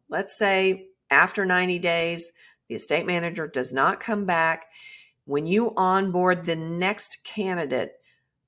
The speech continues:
they don't have to dig so deep. They can hit the ground running with that information that's been collected,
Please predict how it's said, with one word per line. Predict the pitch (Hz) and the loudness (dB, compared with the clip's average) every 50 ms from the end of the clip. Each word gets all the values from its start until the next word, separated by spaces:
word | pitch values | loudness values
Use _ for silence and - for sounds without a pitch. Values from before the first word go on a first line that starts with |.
| - 180 | -10 -4
they | - 160 165 185 190 | 0 2 4 4 4
don't | 208 196 190 190 185 | 4 4 2 0 -2
have | 185 - - 190 180 170 175 175 - | -4 -6 -4 0 2 2 2 0 -2
to | - 180 | -8 -10
dig | 151 147 - 165 165 160 - | -10 -6 -4 -4 -4 -4 -6
so | - - 165 147 143 | -6 -2 0 0 0
deep. | - - 147 131 110 - - - | 0 0 -2 -2 -2 -4 -6 -4
They | - 139 143 | 0 0 0
can | 143 - 185 175 | 0 0 -4 -8
hit | 180 160 190 180 185 - | -6 -4 -4 -6 -4 -6
the | 180 165 | -8 -6
ground | - 160 160 156 156 156 151 151 147 151 | -2 0 0 2 2 0 -2 -4 -4 -2
running | 156 151 156 151 147 143 135 131 131 131 131 | 0 0 0 0 0 -2 -2 -4 -6 0 2
with | 143 143 139 139 - | 4 4 4 2 0
that | 135 135 131 | -2 0 0
information | 139 143 139 - 151 143 131 127 131 127 - - 131 | 0 -2 -4 -6 -4 -2 -2 -2 -2 -4 -6 -8 -8
that's | 117 - - - | -8 -8 -8 -6
been | - 143 135 131 | -4 -4 -4 -4
collected, | - - - 131 127 123 123 - - 95 92 | -6 -10 -6 -4 -4 -4 -4 -6 -6 -6 -6